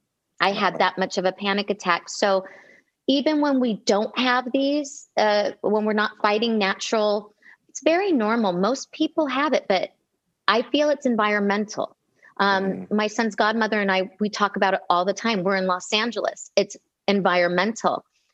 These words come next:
Speaker 1: We went through an extreme lockdown. So
Speaker 2: Yeah.
Speaker 1: each city and each state and each country is operating differently. So give yourself a break. To all the listeners out there,
Speaker 2: Oh, yeah,
Speaker 1: everybody,
Speaker 2: yeah.
Speaker 1: be kind to yourself. <laughs>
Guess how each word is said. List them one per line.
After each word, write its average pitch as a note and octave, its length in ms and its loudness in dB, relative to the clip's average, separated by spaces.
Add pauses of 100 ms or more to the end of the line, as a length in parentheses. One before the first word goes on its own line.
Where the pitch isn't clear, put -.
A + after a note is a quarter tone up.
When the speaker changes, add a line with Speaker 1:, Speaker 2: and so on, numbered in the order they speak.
(100)
Speaker 1:
We G3+ 120 2
went G3 220 0
through G3 100 2
an F#3 80 0
extreme F#3 600 -2
lockdown. F3 720 -2 (200)
So F#3+ 580 2
Speaker 2:
Yeah. D3 100 -10 (800)
Speaker 1:
each B3+ 280 0
city A#3+ 720 0
and G#3 100 0
each G3+ 240 -2
state A3+ 600 0
and G3+ 100 2
each G3 240 -4
country C4 540 0
is G3 220 2
operating G3 560 0
differently. A3 580 -2
So G#3+ 220 0
give C4 260 2
yourself C#4 460 -2
a A3 60 0
break. G3+ 360 0
To A3+ 120 2
all A3+ 180 2
the C#4+ 80 0
listeners G3+ 460 -2
out G3 200 6
there, C3+ 140 4
Speaker 2:
Oh, A#2+ 40 2
yeah, G2+ 80 0
Speaker 1:
everybody, B2 500 2
Speaker 2:
yeah. G2+ 260 0
Speaker 1:
be F2+ 60 -4
kind G#3+ 400 -2
to F#3 120 -4
yourself. D#3 540 -2
<laughs> - 40 -20